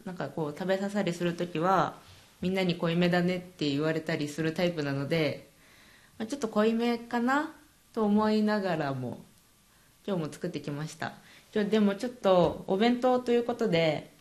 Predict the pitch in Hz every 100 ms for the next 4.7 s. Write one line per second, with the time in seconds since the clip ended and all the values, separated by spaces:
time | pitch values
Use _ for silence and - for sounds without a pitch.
0 | - - - - - 226 233 277 285 277
1 | 294 - 175 175 - 220 226 214 214 220
2 | 220 214 202 208 208 - 160 170 175 156
3 | 143 - 202 214 208 - - - 143 -
4 | - - 202 202 147 120